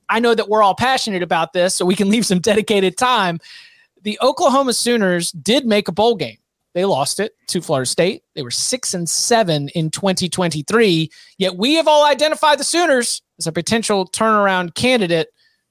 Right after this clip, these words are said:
So what do we like about Oklahoma heading into next season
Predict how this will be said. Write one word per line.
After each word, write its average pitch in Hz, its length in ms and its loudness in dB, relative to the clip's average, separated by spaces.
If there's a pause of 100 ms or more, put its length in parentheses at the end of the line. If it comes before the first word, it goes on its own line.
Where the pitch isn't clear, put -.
(140)
So 151 160 -6
what 202 400 -2
do 208 240 -4
we 208 240 -2
like 185 640 -2
about 165 260 -2
Oklahoma 185 720 0
heading 208 300 0
into 202 240 0
next 196 240 -2
season 151 580 -2